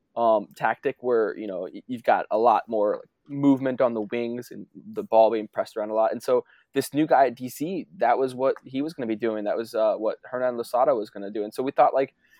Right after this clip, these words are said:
between the tactics side of things, maybe, and the, and the players, the talent coming in, absolutely. I, I don't think that anybody thought we were gonna just sit back and, and, and do nothing. But it, <sighs> you lose a game <laughs> to Miami where you're,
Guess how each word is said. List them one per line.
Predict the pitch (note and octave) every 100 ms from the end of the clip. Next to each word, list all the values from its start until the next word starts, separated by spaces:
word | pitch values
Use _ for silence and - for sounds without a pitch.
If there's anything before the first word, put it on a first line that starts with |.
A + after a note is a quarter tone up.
| -
between | C3+ E3 D3+
the | C3
tactics | - A#2+ - D#3+ -
side | D#3+ E3
of |
things, | E3+ E3 D3
maybe, | C3 C3+ B2+
and | A#2+
the, | A2+
and | A#2
the | A2
players, | - C#3+ D3 C#3+ D3 - -
the | A#2
talent | B2+ D3 D3
coming | - D3 D3
in, | D3+ D3+ _ _ _ _ _ _ _ -
absolutely. | F#3+ - C3 E3+ G2+
I, | G#2+ -
I |
don't | D#3 G3
think | F#3
that | D3
anybody | B2 D#3 B2+ A#2
thought | A2+ A#2 A2
we | A#2
were | A#2
gonna | A2+ A2+
just | A2+ A2 - _ _ _ -
sit | - -
back | A#2 G#2+ -
and, | G#2+ G#2 -
and, | G2+ G2
and | G#2+ A2
do | A2+
nothing. | A2+ A#2 G#2+ G#2+
But | G#2 - _ _ _ - - - _ _ _ _ -
it, | C#3+ C3 G#2 - - -
<sighs> | - - -
you | A#2+ B2+
lose | B2+ E3+ E3
a |
game | C#3+ C3 C3+ C#3+ C3+ C3 - _ - -
<laughs> | C#3 C3 C3 D3 A#2+ -
to | C#3+
Miami | B2 B2 C3 B2+ A2+
where | A2
you're, | A2 A2 A2